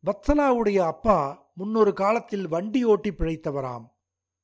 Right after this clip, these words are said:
ஓர் உடைந்த வண்டியும் தட்டுமுட்டு சாமான்களுமாக வந்து சேர்ந்தவர்கள். இலந்தப்பழம் பொறுக்கும்போதுதான் அவள் எனக்கு பரிச்சயமானாள்.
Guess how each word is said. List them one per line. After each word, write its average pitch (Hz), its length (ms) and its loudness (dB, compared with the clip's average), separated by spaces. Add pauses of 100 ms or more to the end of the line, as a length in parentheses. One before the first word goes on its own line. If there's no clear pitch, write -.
(380)
ஓர் 196 260 6
உடைந்த 240 440 0
வண்டியும் 196 600 -4
தட்டுமுட்டு 202 640 -6
சாமான்களுமாக 175 880 -4
வந்து 156 300 -6
சேர்ந்தவர்கள். 143 720 -6 (2250)
இலந்தப்பழம் 262 720 0
பொறுக்கும்போதுதான் 214 880 2
அவள் 185 240 0
எனக்கு 160 320 -4
பரிச்சயமானாள். 139 960 -6